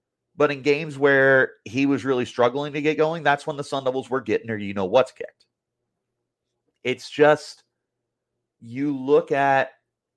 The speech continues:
everything that he brings to the table, and you understand that this guy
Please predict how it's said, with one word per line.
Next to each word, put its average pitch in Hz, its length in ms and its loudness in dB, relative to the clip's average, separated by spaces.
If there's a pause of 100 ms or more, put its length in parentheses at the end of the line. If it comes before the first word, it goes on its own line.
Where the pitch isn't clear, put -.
(140)
everything 147 600 -2
that 135 60 -14
he 123 200 -8
brings 113 280 -12
to 104 100 -10
the 98 80 -10
table, 95 440 -10 (1500)
and 127 180 -6
you 117 220 -2
understand 123 960 -2
that 107 460 4 (1400)
this 110 440 2
guy 131 680 0